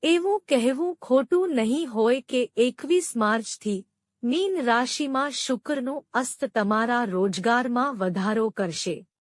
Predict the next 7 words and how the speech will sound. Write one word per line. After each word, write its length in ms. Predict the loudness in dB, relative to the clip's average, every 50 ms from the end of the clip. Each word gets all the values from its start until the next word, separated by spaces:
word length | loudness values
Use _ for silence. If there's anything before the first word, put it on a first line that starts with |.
| _ _ _ _ _ _ _ _ _ _ _ _ _ _ _ _
શુક્રના 680 | -10 -2 0 0 0 2 2 0 0 2 2 0 0
અસ્ત 420 | 0 2 2 0 0 0 -4 -6 -8
થવાથી 680 | -6 -2 -2 0 2 2 2 2 0 -2 -4 -4 -2 -4
નાણાકીય 840 | -4 -2 0 2 2 2 2 0 0 -2 -4 -4 -2 0 0 0
બાબતોમાં 880 | 0 0 0 2 2 2 2 0 0 2 0 0 2 2 0 0 0 -2
વિશેષ 680 | -2 -2 -2 -2 -2 -2 -2 -2 -2 -4 -6 -8 -8
ધ્યાન 420 | -6 -4 -2 0 0 0 -2 -2